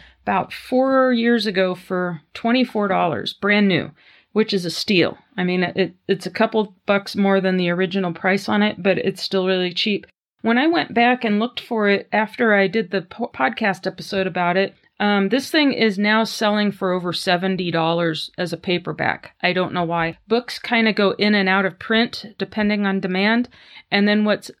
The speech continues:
kinda strange that I've noticed over the recent years is a lot of these different used sites, eBay,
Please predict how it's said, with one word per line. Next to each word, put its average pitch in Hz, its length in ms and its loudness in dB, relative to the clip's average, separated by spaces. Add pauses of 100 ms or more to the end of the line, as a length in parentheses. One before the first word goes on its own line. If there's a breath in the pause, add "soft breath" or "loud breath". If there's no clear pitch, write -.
(180)
kinda 320 280 0
strange 233 540 0
that 196 120 0
I've 185 180 2
noticed 190 540 -2
over 190 220 -2
the 185 100 -2
recent 196 420 -6
years 196 460 2
is 185 480 -2 (260 soft breath)
a 202 80 0
lot 233 280 2
of 254 80 2
these 214 280 -2
different 220 480 -2
used 240 440 -2
sites, 226 680 0 (140)
eBay, 214 720 0